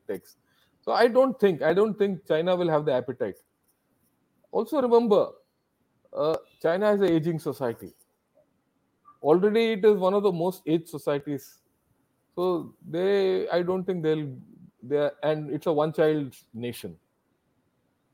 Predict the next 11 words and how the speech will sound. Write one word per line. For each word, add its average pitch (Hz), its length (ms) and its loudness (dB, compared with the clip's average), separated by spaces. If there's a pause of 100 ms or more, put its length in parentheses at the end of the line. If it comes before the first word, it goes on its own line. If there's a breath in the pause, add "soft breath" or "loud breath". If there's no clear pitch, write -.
(140)
Will 139 120 -2
they 185 300 4
accept 170 320 -2
the 175 80 0
body 160 220 2
bags? 202 320 -4 (1600)
So 190 80 -4
there 214 160 2
are 277 80 8
many 226 280 2
questions. 196 720 2